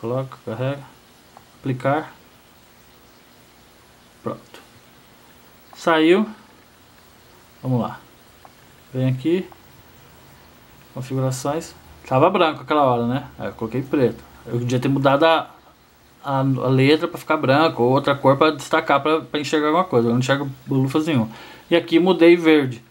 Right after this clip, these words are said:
E aqui eu podia ter colocado outra cor. E aí vai, que nem eu te falei, aí você vai mudando do seu gosto. Isso aqui é só um exemplo, certo? Agora é o seguinte, vamos lá de novo. Toda vez que você quiser mexer no seu projeto, que você acha, acha que vai melhorar ele, ou vai fazer alguma coisa, uma mudança,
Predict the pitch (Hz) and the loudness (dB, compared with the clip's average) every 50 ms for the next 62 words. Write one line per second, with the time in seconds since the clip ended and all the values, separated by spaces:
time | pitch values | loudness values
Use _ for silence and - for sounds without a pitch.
0 | _ _ - - 127 131 151 135 131 151 135 147 143 139 147 131 143 135 131 135 | _ _ -12 -12 -10 -8 -8 -8 -6 -4 -4 -4 -4 -4 -4 -4 -4 -2 -2 0
1 | 135 147 139 185 185 180 - 156 156 165 180 185 170 156 147 151 156 160 160 160 | 0 0 0 0 -2 0 2 2 4 6 6 4 4 2 2 2 2 4 4 4
2 | 156 165 165 175 170 - 131 - - 156 170 170 - 185 147 131 131 143 143 - | 4 2 2 0 -2 -8 -18 -16 -12 -12 -10 -4 -4 -2 0 0 -2 -2 -2 -2
3 | 165 165 170 180 190 170 151 147 147 156 170 165 160 - - 196 208 175 143 131 | 0 0 2 0 -2 -2 0 0 0 0 0 -4 -6 -4 -2 -2 0 2 2 4
4 | 120 110 110 - - - 123 117 - 123 117 - 135 143 165 165 143 127 110 98 | 4 2 0 -4 -14 -10 -10 -10 -8 -8 -6 -4 -2 -2 -2 0 0 0 -2 -2
5 | - - - 139 151 165 - - - - - - - - - - - - - - | -4 -2 0 2 2 2 -2 -8 -18 -20 -20 -20 -20 -20 -20 -20 -20 -20 -12 -2
6 | - 175 175 - 208 165 156 135 131 165 175 185 185 185 190 190 165 135 120 110 | 0 0 2 2 0 0 0 -2 0 2 2 2 2 2 0 0 2 2 2 0
7 | - - - - - - - 214 220 247 233 208 185 180 175 - 170 170 165 175 | -2 -10 -20 -20 -16 -2 2 4 4 4 4 4 -4 -4 -4 -6 -8 -6 -4 -6
8 | 165 160 165 165 170 170 175 160 - - 175 165 170 156 - - 196 214 220 220 | -6 -6 -2 0 0 0 0 -2 0 0 0 0 0 -2 0 0 0 0 2 2
9 | 226 185 151 143 156 139 135 135 - - - 156 139 - - 143 139 135 - - | 0 0 2 0 0 0 0 -4 -6 -8 -8 -8 -8 -8 -8 -8 -6 -6 -2 -4
10 | 160 - - - 165 196 - - 175 165 170 170 165 160 156 156 151 151 147 139 | -4 -4 0 2 2 2 2 -4 -8 -2 -2 -2 0 2 2 2 2 4 2 2
11 | 139 147 156 160 147 135 135 127 - 139 - 143 131 151 143 143 131 127 131 - | 4 4 4 4 4 2 0 0 -2 0 0 0 0 0 0 0 -2 -2 0 2
12 | 147 156 165 160 147 135 139 139 139 135 127 123 131 156 175 196 202 - 214 208 | 4 4 4 4 2 0 0 -2 -2 -2 -2 -2 0 0 0 0 0 -2 -4 -6
13 | - | -6